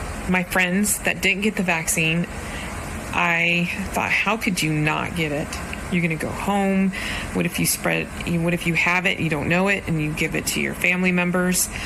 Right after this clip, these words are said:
The worst case scenarios were playing out in my head because of what I was seeing inside the facility.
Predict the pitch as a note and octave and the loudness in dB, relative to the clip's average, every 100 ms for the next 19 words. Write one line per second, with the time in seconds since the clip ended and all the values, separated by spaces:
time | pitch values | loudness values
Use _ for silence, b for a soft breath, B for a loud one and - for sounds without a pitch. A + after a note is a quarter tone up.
0 | B B B B B B - - - - | B B B B B B -6 -6 -6 -6
1 | - - - - - - - G3+ F#3+ F3+ | -6 -6 -6 -6 -8 -6 -4 0 2 2
2 | F3 - E3 D#3+ E3+ D#3 D3+ D3+ D#3 D#3 | 2 0 0 0 2 2 2 2 0 -2
3 | - D#3 D3 C#3+ C#3+ D3 D3 D3+ B2+ E3 | -2 -2 0 -2 -2 -2 -2 -2 -2 -2
4 | - E3+ - D#3 D#3 D#3 D3+ D3+ D#3 - | -4 -2 -2 -2 0 0 2 0 0 0
5 | D3+ D3 D3 - D3 - C3+ C3+ - - | 0 0 0 0 0 0 -2 -4 -4 -2
6 | - C3+ C#3 - - | -2 -2 -2 -4 -4